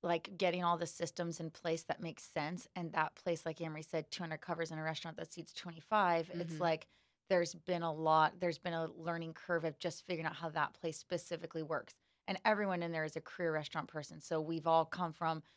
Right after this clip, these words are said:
Speaker 1: diverse background, and one day someone goes, "What if we put this there?" And we're all like,
Speaker 2: Yeah.
Speaker 1: <laughs> mind blown.
Speaker 2: Whoa.
Speaker 1: Yeah, and then it just works a little bit better. And now I feel like we're at a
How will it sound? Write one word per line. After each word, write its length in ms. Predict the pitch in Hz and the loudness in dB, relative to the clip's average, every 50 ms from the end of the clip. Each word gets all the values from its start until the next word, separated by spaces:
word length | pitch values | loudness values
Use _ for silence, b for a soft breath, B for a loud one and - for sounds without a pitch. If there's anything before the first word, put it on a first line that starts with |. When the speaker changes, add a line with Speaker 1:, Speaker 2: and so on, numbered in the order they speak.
| _ _ _ _ - 170 | _ _ _ _ -6 0
Speaker 1:
diverse 440 | 185 180 165 165 160 170 170 165 | 2 2 2 2 2 2 0 2
background, 460 | - - 165 156 156 - 175 165 160 160 | 2 4 4 4 4 2 0 0 0 0
and 180 | 151 156 151 | -2 -4 -4
one 180 | 151 170 170 170 | -2 -2 -2 0
day 140 | 165 160 160 | 2 0 0
someone 280 | - - 170 160 165 | 0 -4 -6 -6 -2
goes, 280 | 156 170 160 156 156 - - _ _ _ _ _ _ | 0 2 2 2 0 -2 -12 _ _ _ _ _ _
"What 140 | - 208 - | -6 -6 -6
if 60 | 415 440 - | -4 -2 -2
we 120 | 311 240 | -2 -2
put 320 | - _ - - 262 262 - _ | -2 _ -8 -6 -6 -6 -6 _
this 200 | - 240 233 - | -6 -4 -4 -4
there?" 340 | - 180 196 220 240 202 165 160 | -4 -2 0 2 2 2 0 -2
And 80 | 165 | -2
we're 120 | 156 160 165 | -2 0 2
all 120 | 160 160 | 2 2
like, 120 | 160 151 - _ _ _ _ _ _ - - - - - - | 2 0 -2 _ _ _ _ _ _ -4 -2 0 0 2 4
Speaker 2:
Yeah. 220 | - 277 320 320 349 - - - | 6 8 8 8 8 6 4 2
Speaker 1:
<laughs> 140 | - - - | -2 -2 2
mind 580 | - - 262 240 - - - 311 269 254 262 - | 4 6 6 6 6 6 6 4 4 4 0 0
blown. 260 | 330 240 226 226 349 | 2 6 6 6 6
Speaker 2:
Whoa. 460 | 392 415 427 427 440 403 311 - 226 220 | 8 10 12 12 12 12 12 12 12 12
Speaker 1:
Yeah, 40 | 220 | 12
and 60 | - 214 | 12 10
then 100 | 214 208 | 10 8
it 100 | 208 202 | 8 6
just 180 | 202 185 - | 2 -4 -2
works 280 | 202 185 185 175 - - | 0 2 2 2 2 0
a 80 | - 196 | -2 0
little 220 | 175 175 180 175 | 2 4 4 4
bit 160 | 165 170 160 | 4 4 4
better. 220 | 160 180 170 160 156 | 4 4 4 4 4
And 180 | - - 170 | 2 0 2
now 120 | 175 185 190 | 6 6 8
I 120 | 170 165 | 6 6
feel 180 | 170 - - 175 | 4 2 2 0
like 100 | 165 160 | 2 4
we're 80 | 170 | 6
at 120 | 165 160 156 | 6 6 6
a 80 | 156 | 4